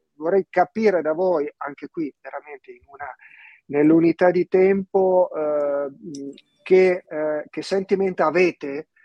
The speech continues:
eh, sul percorso della customer intelligence, eh,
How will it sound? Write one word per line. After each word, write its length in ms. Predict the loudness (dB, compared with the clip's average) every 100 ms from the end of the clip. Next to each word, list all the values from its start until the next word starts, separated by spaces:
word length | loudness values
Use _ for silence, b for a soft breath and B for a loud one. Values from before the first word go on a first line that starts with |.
| b b b
eh, 340 | -8 -6 -6
sul 280 | -8 -4 -4
percorso 540 | -4 -8 -4 -6 -6 -6
della 220 | -6 -6
customer 420 | -8 -6 -8 -6
intelligence, 1120 | -8 -4 -4 -2 -2 -2 0 -2 -2 -8 -2
eh, 680 | 0 2 0 -2 -4 -4 -4